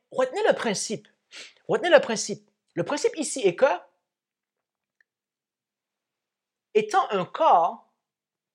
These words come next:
les membres ne peuvent pas estimer qu'ils n'ont pas besoin d'un autre membre.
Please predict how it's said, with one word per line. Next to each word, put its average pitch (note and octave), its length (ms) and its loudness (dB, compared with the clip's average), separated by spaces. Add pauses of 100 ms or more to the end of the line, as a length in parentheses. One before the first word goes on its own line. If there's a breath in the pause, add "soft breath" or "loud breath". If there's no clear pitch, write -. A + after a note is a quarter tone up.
(1080)
les G#3 180 2
membres A3+ 640 0
ne F3 140 -4
peuvent - 260 -6
pas G3+ 420 0 (260)
estimer G#3 760 -6 (400)
qu'ils G#3+ 120 -6
n'ont F#3+ 100 -2
pas C4 120 -4
besoin F3+ 320 2
d'un D3+ 220 -8
autre F#3+ 240 -4
membre. D#3 320 -14